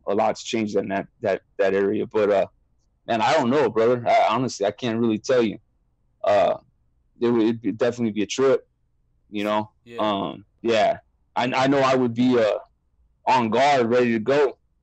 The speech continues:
Speaker 1: I mean, you know,
Speaker 2: Yeah, for
Speaker 1: off,
Speaker 2: sure.
Speaker 1: off the, off the jump, you know?
Speaker 2: Yeah, for sure. That's a fact.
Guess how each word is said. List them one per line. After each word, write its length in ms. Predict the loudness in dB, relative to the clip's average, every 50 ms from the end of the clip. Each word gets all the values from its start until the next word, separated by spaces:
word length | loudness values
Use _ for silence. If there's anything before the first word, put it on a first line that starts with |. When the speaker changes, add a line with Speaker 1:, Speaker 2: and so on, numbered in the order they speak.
| _ _ _ _ _
Speaker 1:
I 60 | -10
mean, 280 | -6 -6 -4 -4 -4 -4
you 120 | -2 -2
know, 280 | -2 -2 -4 -4 -6 -10 _ _ _ _ _ _
Speaker 2:
Yeah, 260 | -12 -10 -10 -10 -10 -12 -16 -20 -20 _ _ _ _ _ _ _ _ _ _ _ _ _
for 80 | -18 -4 0
Speaker 1:
off, 200 | 0 0 0 0 0
Speaker 2:
sure. 80 | 0
Speaker 1:
off 160 | 0 0 -2
the, 100 | _ -18 -18 _ _ _ _ _ _ _ _ _ _
off 240 | 0 0 0 0 -4
the 60 | -12
jump, 360 | -6 -4 -2 -2 -2 -2 -4 -6 -8
you 100 | -6 -6
know? 240 | -6 -6 -8 -10 _ _ _ _ _
Speaker 2:
Yeah, 240 | -12 -10 -10 -10 -10
for 160 | -10 -16 -16
sure. 400 | -12 -8 -8 -6 -6 -8 -10 -16 -20 _ _
That's 240 | _ -12 -12 -12 -14
a 40 | -20
fact. 460 | -12 -8 -4 -4 -4 -4 -6 -12 -20